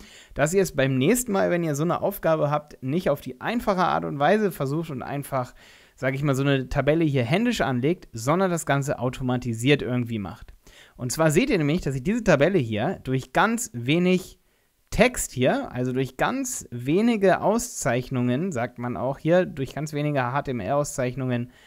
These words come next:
aus einer Google Drive-Tabelle rausziehe. Dann seht ihr hier diese schönen, schönen Tasten, selbst die werden übernommen. Die haben dann hier ein bisschen einen anderen Style.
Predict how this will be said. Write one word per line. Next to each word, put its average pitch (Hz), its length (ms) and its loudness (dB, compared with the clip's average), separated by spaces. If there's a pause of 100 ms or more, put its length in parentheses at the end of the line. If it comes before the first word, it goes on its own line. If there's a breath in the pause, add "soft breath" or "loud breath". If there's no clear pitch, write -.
(380 soft breath)
aus 233 380 6
einer 170 720 2
Google 170 600 6 (120)
Drive-Tabelle 123 680 0
rausziehe. 90 640 -10
Dann 120 160 -6
seht 208 120 4
ihr 240 100 4
hier 208 120 6
diese 165 200 0
schönen, 120 260 -2 (220)
schönen 127 280 -6
Tasten, 277 460 -4
selbst 131 400 -4
die 247 180 2
werden 180 280 4
übernommen. 139 580 2 (480 soft breath)
Die 139 80 0
haben 151 100 2
dann 147 140 2
hier 175 140 6
ein 170 80 0
bisschen 156 300 -2
einen - 80 -4
anderen 131 280 -2
Style. 247 680 2